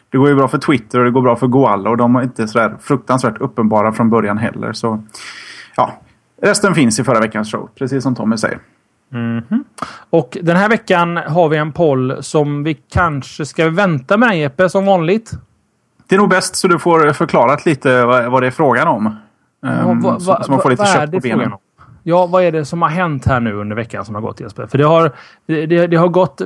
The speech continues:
Speaker 2: från, från, från, från klarhet till oklarhet och vi har varit, hela internet kom ut och har varit väldigt, väldigt,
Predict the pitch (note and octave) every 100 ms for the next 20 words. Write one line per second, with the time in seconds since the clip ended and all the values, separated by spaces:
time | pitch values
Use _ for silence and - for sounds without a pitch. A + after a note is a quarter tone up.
0 | D3+ F3+ E3 D3+ D3+ C3+ E3 D#3 D#3 C#3+
1 | E3 D#3 D3 D#3+ D#3 - F3 C3+ C#3 C3
2 | D#3 F3 D3 - C3+ A#2+ B2 B2 - C#3
3 | C3+ C3+ C#3 B2 - C#3 D3+ D3 F3 B2+
4 | B2+ A#2+ - B2 A2+ C3 C#3 A2 C3 A#2+
5 | A2 B2+ A2+ A2